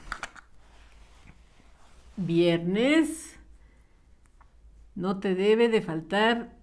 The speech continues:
ninguna letra, todas deben de estar escritas.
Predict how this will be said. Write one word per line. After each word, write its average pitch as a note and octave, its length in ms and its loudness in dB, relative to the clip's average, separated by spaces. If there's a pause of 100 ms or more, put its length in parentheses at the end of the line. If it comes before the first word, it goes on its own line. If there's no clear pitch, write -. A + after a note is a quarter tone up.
ninguna E3+ 640 -2
letra, B3+ 800 2 (680)
todas A#3 480 0
deben G#3 320 2
de F3+ 60 -2
estar E3+ 280 -4
escritas. G3+ 800 -2